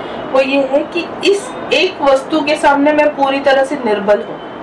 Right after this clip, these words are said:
भले मैं कितना ही ज़्यादा बुद्धिमान हूँ, भले मैं कितना ज़्यादा विवेकी हूँ,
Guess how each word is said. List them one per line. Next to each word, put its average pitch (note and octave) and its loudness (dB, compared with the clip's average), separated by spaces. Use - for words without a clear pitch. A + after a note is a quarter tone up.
भले D#4+ 4
मैं F4+ 0
कितना C#4 -2
ही D4+ 2
ज़्यादा C#4 4
बुद्धिमान B3+ 0
हूँ, B3+ 4
भले A#3+ 4
मैं B3+ -2
कितना A#3 0
ज़्यादा A3+ 0
विवेकी G3+ -2
हूँ, A#3 -4